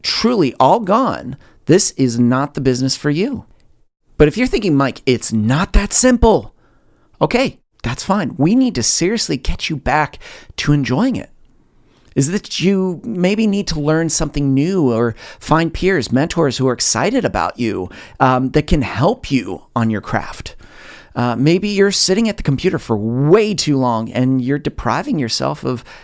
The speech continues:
actual breaks, going outside for fresh air. Maybe you've stopped challenging yourself in ways that light you up.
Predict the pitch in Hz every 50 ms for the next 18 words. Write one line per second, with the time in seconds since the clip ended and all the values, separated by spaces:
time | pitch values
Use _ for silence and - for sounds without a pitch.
0 | - - - 127 131 - - 147 147 143 135 117 - - - - - 110 127 165
1 | - _ - - - - - - - - - _ _ _ - 120 127 139 147 131
2 | 135 - - 135 143 143 - 139 123 - - 135 135 - 143 139 147 156 180 185
3 | 160 - - - - - - - - - - 147 185 240 247 - 233 226 226 214
4 | 180 - 147 143 147 196 240 226 - - - - 113 123 - - - - 131 131
5 | 156 214 254 240 202 175 151 127 - - 139 123 - 131 131 127 139 143 135 -
6 | 147 - 139 143 147 139 151 147 151 196 269 285 - -